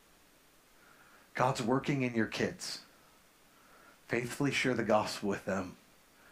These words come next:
but trust him for it. When God begins a work, he's faithful to complete it. We mess up, we screw up, we get impatient. God's faithful. Teens,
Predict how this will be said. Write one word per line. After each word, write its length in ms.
but 180
trust 400
him 100
for 300
it. 80
When 120
God 240
begins 320
a 60
work, 260
he's 260
faithful 400
to 100
complete 400
it. 180
We 140
mess 280
up, 280
we 160
screw 340
up, 320
we 320
get 200
impatient. 640
God's 300
faithful. 520
Teens, 680